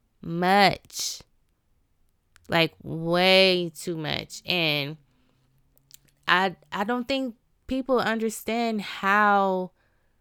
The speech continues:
that affects their fave. Like, it doesn't do any good. It's like, yeah, you feel like you're defending them or doing, um, their dirty work, but it's,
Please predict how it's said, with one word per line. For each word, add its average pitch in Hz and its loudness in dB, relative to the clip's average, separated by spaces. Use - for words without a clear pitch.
that 185 0
affects 175 -4
their 160 -4
fave. 160 -4
Like, 151 -4
it 180 -4
doesn't 202 -2
do 214 2
any 196 -2
good. 196 0
It's 170 -6
like, 165 -2
yeah, 196 0
you 196 -2
feel 202 -6
like 185 0
you're 175 0
defending 190 -2
them 160 -4
or 156 -2
doing, 180 0
um, 156 -8
their 175 2
dirty 190 2
work, 165 0
but 185 0
it's, 233 -2